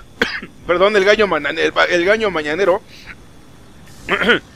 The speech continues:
Hay que tratar de, de cubrir lo que son nuestras torres, pe-, que, que parece que ya las estamos defendiendo, ¿vale? Perfecto. No podemos correr más rápido, eso está clarísimo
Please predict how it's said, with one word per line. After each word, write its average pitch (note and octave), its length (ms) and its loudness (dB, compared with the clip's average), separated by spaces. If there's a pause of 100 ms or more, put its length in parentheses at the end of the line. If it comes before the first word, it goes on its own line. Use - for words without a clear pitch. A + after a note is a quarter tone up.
(180)
Hay G#3+ 120 4
que A#3+ 80 0
tratar A#3 280 6
de, G3+ 320 8
de D#3+ 140 0
cubrir D#3 260 -4
lo A3 120 4
que E3+ 100 -2
son F3+ 120 0
nuestras F#3 280 -6
torres, G3+ 300 2
pe-, D3+ 200 -2
que, C#3 160 -4
que D#3 120 -4
parece E3 280 -4
que D3+ 80 -10
ya D#3 100 0
las D#3+ 120 0
estamos E3+ 300 -2
defendiendo, D3+ 560 -6
¿vale? E3+ 240 0
Perfecto. D#3 540 -4 (380)
No A3+ 140 2
podemos A3+ 380 4
correr E3+ 280 0
más F#3 140 0
rápido, F3 440 -2
eso F3 180 -2
está E3 220 -2
clarísimo E3 580 -4